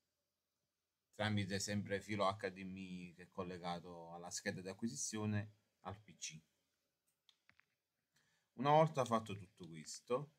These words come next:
eh, penso che non mi dimentico nulla.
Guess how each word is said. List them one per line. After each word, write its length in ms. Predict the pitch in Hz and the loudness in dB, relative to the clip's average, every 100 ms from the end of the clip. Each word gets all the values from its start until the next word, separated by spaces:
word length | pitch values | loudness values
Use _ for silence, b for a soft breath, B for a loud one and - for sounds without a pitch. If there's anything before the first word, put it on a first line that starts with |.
| _ _ _ _ _ _ _ _ _ _ - | _ _ _ _ _ _ _ _ _ _ -14
eh, 680 | 95 92 90 90 92 90 82 | -10 -6 -6 -4 -6 -6 -6
penso 320 | 95 92 95 | -8 -6 -8
che 60 | |
non 160 | 92 90 | -8 -10
mi 380 | 90 90 90 90 | -10 -10 -10 -12
dimentico 560 | 101 92 90 82 82 | -10 -8 -10 -10 -12
nulla. 440 | 85 80 73 82 | -10 -12 -12 -2